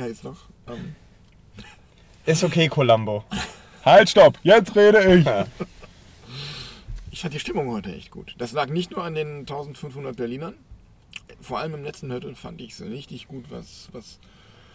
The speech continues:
Speaker 1: äh, von den Stehplätzen kam.
Speaker 2: Ja, hinten raus, hinten raus war's tatsächlich eins der besseren Spiele, was die Stimmung betrifft.
Speaker 3: Absolut.
Speaker 2: Ausnahmsweise mal.
Speaker 3: Nicht zuletzt natürlich auch deswegen, weil wir wieder in Unterzahl gespielt haben mit kritischen Schiedsrichterentscheidungen aus Sicht der Fans wieder mal.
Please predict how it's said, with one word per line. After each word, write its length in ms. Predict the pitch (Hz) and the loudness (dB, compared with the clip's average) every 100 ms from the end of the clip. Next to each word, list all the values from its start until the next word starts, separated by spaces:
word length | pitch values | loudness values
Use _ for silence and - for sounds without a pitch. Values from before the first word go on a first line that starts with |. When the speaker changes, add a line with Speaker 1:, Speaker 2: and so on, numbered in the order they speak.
| _ _ | _ _
Speaker 1:
äh, 120 | 107 | -12
von 140 | 202 - | -10 -14
den 80 | |
Stehplätzen 480 | - 127 - 92 - | -12 -14 -14 -16 -16
kam. 120 | - - _ _ | -18 -18 _ _
Speaker 2:
Ja, 120 | 135 - | -6 -4
hinten 220 | 139 - 143 | -8 -8 -4
raus, 380 | 131 135 - - | -2 -2 -6 -10
hinten 280 | 143 165 147 | -8 -6 -2
raus 280 | 139 139 | -2 -2
war's 140 | 139 135 | -4 -4
tatsächlich 520 | 143 131 131 135 127 | -8 -8 -8 -8 -6
eins 240 | 123 127 | -8 -8
der 280 | - 120 117 | -6 -4 -4
besseren 440 | 113 113 110 101 104 | -6 -10 -10 -12 -12
Spiele, 380 | - 107 104 | -16 -14 -12
was 140 | 98 - | -12 -16
die 100 | 104 | -16
Stimmung 280 | - 90 95 | -14 -16 -16
betrifft. 420 | - - - - _ _ _ | -20 -18 -20 -20 _ _ _
Speaker 3:
Absolut. 500 | 101 95 90 92 92 _ _ _ | -18 -18 -18 -18 -20 _ _ _
Speaker 2:
Ausnahmsweise 600 | - 131 131 117 117 104 | 0 2 0 -2 -2 -2
mal. 160 | 90 - - _ _ _ _ | -6 -16 -20 _ _ _ _
Speaker 3:
Nicht 220 | 127 - | -4 -4
zuletzt 320 | - 107 - | -6 -8 -8
natürlich 340 | 101 104 95 - | -14 -14 -16 -16
auch 100 | - | -18
deswegen, 340 | 98 - 95 | -18 -16 -12
weil 120 | 95 | -12
wir 80 | 98 | -12
wieder 120 | 95 | -14
in 60 | 90 | -14
Unterzahl 420 | 110 113 104 95 | -14 -14 -14 -16
gespielt 340 | 101 - 101 | -16 -16 -16
haben 120 | 98 98 | -16 -16
mit 140 | - | -16
kritischen 440 | - 117 101 - | -16 -16 -16 -16
Schiedsrichterentscheidungen 960 | 98 117 - 101 110 104 - 104 101 101 | -14 -14 -14 -14 -14 -14 -12 -12 -10 -12
aus 200 | 98 - | -12 -10
Sicht 180 | 117 - | -12 -12
der 80 | 101 | -12
Fans 320 | 104 107 - | -10 -12 -12
wieder 160 | 95 | -12
mal. 260 | 92 95 98 | -8 -10 -10